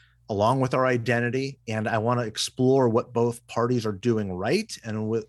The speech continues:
both parties are doing wrong, and maybe talk about, a little bit about what, what, what I see for the future and what, what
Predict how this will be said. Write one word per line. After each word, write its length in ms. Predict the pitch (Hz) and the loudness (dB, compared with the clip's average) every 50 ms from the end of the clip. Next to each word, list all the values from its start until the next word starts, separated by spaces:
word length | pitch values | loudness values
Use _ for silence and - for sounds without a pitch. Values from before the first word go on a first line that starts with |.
| _ _ - | _ _ -6
both 240 | - 113 120 113 120 | -2 -2 -2 -2 -2
parties 340 | - - 117 113 113 107 - | -4 -2 -2 0 -2 -4 -4
are 140 | - 113 95 | -6 -8 -6
doing 400 | 87 101 110 110 104 95 87 82 | -4 -4 -2 -2 -2 -4 -6 -6
wrong, 520 | 87 98 101 107 110 123 139 156 170 170 - _ - - - - - - _ _ _ - | -4 -2 0 2 2 2 2 0 -2 -6 -10 _ -20 -20 -20 -20 -20 -20 _ _ _ -6
and 320 | 123 120 117 117 113 104 | -2 -2 0 -2 -2 -2
maybe 200 | 110 120 123 120 | -2 -2 0 -2
talk 280 | 120 - 127 113 113 - | -2 -4 -6 -6 -6 -4
about, 140 | 117 110 120 120 | -2 0 0 0
a 40 | |
little 160 | 113 127 123 107 | 0 -2 -2 -2
bit 120 | 123 113 | -2 -4
about 360 | 113 92 - 110 110 117 - | -2 0 2 2 2 2 0
what, 360 | 117 110 113 117 113 - - - - _ 113 | -2 -2 -2 -2 -4 -6 -12 -14 -16 _ -4
what, 220 | 107 127 135 - | -4 -4 -4 -4
what 180 | 135 120 120 117 | -2 0 0 0
I 60 | 123 | 0
see 200 | 117 - - 127 | 0 -2 -6 -6
for 120 | - 139 | -4 -4
the 80 | 117 113 | -4 -6
future 520 | - - 127 131 139 - - - 87 - - | -4 -4 -4 -4 -4 -6 -10 -14 -14 -12 -10
and 220 | 101 101 101 95 | -8 -8 -6 -8
what, 140 | 107 104 - | -8 -10 -6
what 240 | 117 117 117 113 | -2 -2 -2 -2